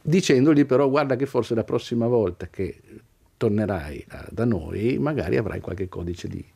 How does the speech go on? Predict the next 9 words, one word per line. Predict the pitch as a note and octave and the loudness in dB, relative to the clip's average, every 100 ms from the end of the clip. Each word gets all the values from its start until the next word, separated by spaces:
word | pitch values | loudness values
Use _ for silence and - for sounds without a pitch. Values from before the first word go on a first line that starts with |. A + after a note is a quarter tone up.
| - - - | -20 -20 -6
di | G#2+ | -4
ascolto | G2 - - - | -4 -6 -10 -6
in | C3 C#3+ | -4 -4
più", | A#2+ - - - - - - _ _ | -8 -14 -18 -20 -20 -20 -20 _ _
e, | - G2 G#2 B2+ | -2 2 2 2
e | |
la | A2 | -2
cosa | A2 F2+ F#2 | -2 -6 -6
potrà | - - - - - - - - - - - - F#2+ | -8 -8 -10 -8 -8 -8 -10 -14 -18 -18 -18 -18 -16